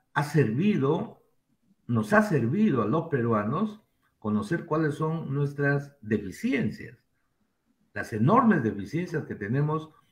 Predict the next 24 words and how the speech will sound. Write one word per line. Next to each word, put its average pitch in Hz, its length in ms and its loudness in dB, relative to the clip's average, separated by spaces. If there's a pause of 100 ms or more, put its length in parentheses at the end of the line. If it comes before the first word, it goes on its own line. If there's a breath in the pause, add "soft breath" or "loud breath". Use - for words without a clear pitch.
(140 soft breath)
sobre 104 440 -2
todo 165 440 0
desde 165 640 -2
el 92 140 -6
Estado, 110 640 -2 (280)
¿no? 127 260 -8 (440)
Hemos 175 360 2
contemplado 151 1120 2
con 107 360 -2
tristeza, 139 1000 -2 (560)
sobrecogidos, 143 1200 -2
a - 80 -6
veces 131 320 -2
con 110 220 0
indignación, 131 880 -2 (600 soft breath)
eh, 98 560 -2
las 113 220 2
limitaciones 117 840 2
que 107 140 -6
tiene, 117 580 0
eh, 101 400 -8
el 95 140 -6
Estado 113 420 0
republicano 110 1080 -2